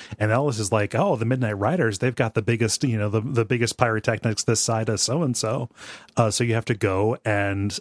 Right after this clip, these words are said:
uh, get up to the stage, uh, and up into the stands and activate the, activate the stage show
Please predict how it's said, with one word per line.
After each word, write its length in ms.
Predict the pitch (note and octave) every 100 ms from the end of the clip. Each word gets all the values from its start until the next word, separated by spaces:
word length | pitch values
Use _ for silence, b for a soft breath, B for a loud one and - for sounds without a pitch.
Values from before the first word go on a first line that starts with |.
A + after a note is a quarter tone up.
| -
uh, 420 | G#2+ G2+ F#2+ G2 B2+ B2+ G#2+
get 140 | A2
up 120 | F#2+
to 100 | A2
the 60 | G#2+
stage, 500 | - F#2 F#2+ G#2+ - B B B B -
uh, 240 | G2+ F#2+
and 140 | G#2+ G2+
up 140 | G2
into 100 | G2+
the 120 | F#2+
stands 500 | F2 A#2 A#2 G2+ G#2 -
and 120 | A2+ -
activate 480 | G2 - G#2+ G2+ -
the, 320 | G#2+ G#2 G#2 -
activate 320 | G2+ G#2+ A2+
the 60 | -
stage 280 | A2 B2+
show 380 | - A2 - C3